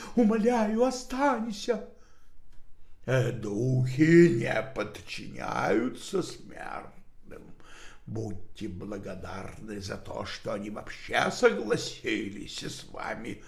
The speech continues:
общаться. Приходите в другой раз».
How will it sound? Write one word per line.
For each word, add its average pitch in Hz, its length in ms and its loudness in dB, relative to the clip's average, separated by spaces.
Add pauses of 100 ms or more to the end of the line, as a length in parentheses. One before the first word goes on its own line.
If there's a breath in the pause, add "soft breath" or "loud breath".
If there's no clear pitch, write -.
(380 loud breath)
общаться. - 1600 -12 (840)
Приходите - 1000 -4
в 214 160 -10
другой 151 560 -2
раз». - 800 -12